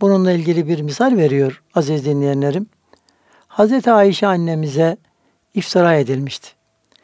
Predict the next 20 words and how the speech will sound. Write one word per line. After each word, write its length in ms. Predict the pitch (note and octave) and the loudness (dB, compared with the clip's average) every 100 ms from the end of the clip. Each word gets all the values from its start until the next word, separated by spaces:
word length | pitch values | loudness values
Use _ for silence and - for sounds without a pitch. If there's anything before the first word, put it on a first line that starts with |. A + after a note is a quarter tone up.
| _ _ _ | _ _ _
İftira 440 | G3+ - A#3+ C4+ C4 | -4 0 2 4 4
eden 320 | F#3 G#3 D3 | 4 2 2
de 180 | D3 A#3+ _ _ _ _ _ G3 | -2 -6 _ _ _ _ _ -2
Ebu 240 | G#3 C4 | 0 0
Bekir 260 | A3+ - G3 | 0 2 2
radıyallahu 640 | F3+ E3 E3+ D#3+ D#3+ D#3 | 2 2 2 2 2 2
anh 260 | F3 F3 E3+ | 2 0 -2
efendimizin, 800 | C3+ C#3 C3 C3 B2+ A#2+ E3 - _ | -2 -4 -4 -4 -6 -10 -12 -18 _
Hazreti 480 | - G3 A#3+ - G3+ | -8 -4 -2 0 0
Ayşe'nin 800 | F3+ E3+ E3 E3 D#3 D#3 D3+ C3+ | 2 0 -2 -2 -4 -2 -4 -2
babası 400 | E3+ D#3+ - E3 | 0 0 -2 -2
Ebu 320 | D#3+ C#3+ C#3 | -2 -4 -2
Bekir 240 | C#3 F#3+ | -2 0
efendimizin 760 | F#3+ C#3+ C3+ B2+ B2+ A#2+ C#3 D3 _ _ _ _ _ _ _ _ _ _ _ _ _ - | 0 0 -4 -4 -8 -8 -8 -8 _ _ _ _ _ _ _ _ _ _ _ _ _ 0
kendisine 540 | G#3 A#3+ A3 A3+ G#3+ | 2 2 2 2 2
çok 240 | - A3+ | 2 0
ikramda 580 | D4 - F#3 F#3 F3+ F3+ | -2 -4 0 0 2 0
bulunduğu, 680 | D#3+ D3 C#3 B2+ B2+ B2+ D3+ | 0 -2 -2 -2 -4 -6 -6
yardımda 560 | D#3 F#3+ F#3 G3 G3+ F3 | 0 2 2 0 0 0
bulunduğu 600 | D3 C#3 B2+ C3 D3 | -2 -2 -2 -2 -4